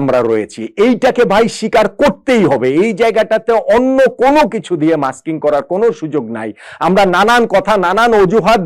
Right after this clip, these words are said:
দিয়ে এইটাকে, এই ক্ষত, এই দগদগে ক্ষতটাকে ঢাকার কোনো সুযোগ নাই। সর্বশেষ বারোটা ওয়ানডে ম্যাচের এগারোটা পরাজয় শুধু শুধু হয় নাই। এবং এইটা যদি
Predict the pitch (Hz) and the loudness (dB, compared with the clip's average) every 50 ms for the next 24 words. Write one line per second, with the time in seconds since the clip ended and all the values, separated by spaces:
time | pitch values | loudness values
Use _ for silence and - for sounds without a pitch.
0 | 151 196 185 175 160 170 165 175 151 - 196 180 - - - 147 147 160 - - | 0 0 2 2 2 2 0 -2 -2 0 -2 -2 -2 -2 -4 -2 -2 -4 -4 -2
1 | 220 262 285 294 269 - - - 175 196 - - 170 147 156 170 156 - - - | -2 0 2 0 0 -2 -2 -2 -2 -2 0 0 0 2 2 0 -2 -4 -2 0
2 | 240 294 294 208 196 - 254 247 208 220 208 - - 165 175 170 165 139 147 127 | 2 2 2 0 0 0 0 0 2 0 -2 -2 -2 -4 -2 -2 -2 -2 -2 -4
3 | 135 131 98 95 110 147 120 120 - 117 117 120 113 - 117 117 113 117 104 117 | -4 -6 -6 -6 -6 -6 -6 -6 -6 -8 -8 -8 -10 -10 -12 -12 -10 -10 -6 -4
4 | 139 170 185 185 - - - _ - 95 - _ _ _ - - - 175 208 202 | -4 -4 -4 -4 -10 -18 -20 _ -20 -20 -20 _ _ _ -20 -6 -2 0 0 2
5 | 190 190 - - - 233 233 170 131 160 160 180 190 180 - 185 170 165 147 143 | 0 -2 0 0 0 0 0 0 -2 -2 0 2 0 2 2 0 0 0 0 0
6 | 151 160 156 165 156 151 - - 147 117 - - - 165 160 156 180 156 147 131 | -2 -2 -2 -2 -2 -2 -2 -2 -4 -4 -4 -4 -4 -2 0 0 0 0 0 0
7 | - 156 151 - 151 151 147 143 123 117 98 87 85 - - - 165 170 - - | -2 -4 -2 0 0 0 0 0 0 -2 -6 -10 -12 -14 -10 -8 -8 -8 -8 -8
8 | 127 120 107 104 107 107 101 98 101 107 123 170 202 185 202 180 143 135 147 190 | -8 -8 -8 -8 -8 -10 -10 -10 -8 -4 -2 0 0 2 2 2 2 2 2 0
9 | 190 - - - - - - - - _ _ - 226 262 294 302 285 - 320 311 | -2 -8 -16 -20 -20 -20 -20 -20 -20 _ _ 0 2 4 4 2 2 2 2 2
10 | 294 247 285 277 | 2 2 0 0